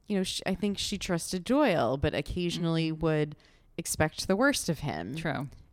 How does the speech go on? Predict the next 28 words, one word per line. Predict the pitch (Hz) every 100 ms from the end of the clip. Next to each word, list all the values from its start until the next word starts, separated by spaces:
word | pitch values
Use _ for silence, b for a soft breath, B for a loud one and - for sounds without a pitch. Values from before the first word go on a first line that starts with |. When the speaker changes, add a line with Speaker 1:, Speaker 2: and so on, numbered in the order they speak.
| _
Speaker 1:
in, | 165 156
in | - 160
a |
Speaker 2:
Yeah. | 147
Speaker 1:
few | 139 156
situations. | - 147 151 143 143 - - 160 - b b b -
Um, | 170 156 147 139 - _ _ - -
but | 247
with | 262 - -
Rory, | 294 415 277 190 180 -
you | - 160
know, |
Speaker 2:
Yeah. | -
Speaker 1:
this | - -
is | -
the | -
reason | 240 247 247 226
that | 170
Rory | 165 180 185
had | 180 170
to | -
prove | 156 - 214 233
herself | 160 - 147 135 135 135 - -
over | 165 156 160 147 -
and | - 156
over | - 185 170 135 135
Speaker 2:
Yeah. | 151 b b b b b
Speaker 1:
again | 156 147 131 131 135 139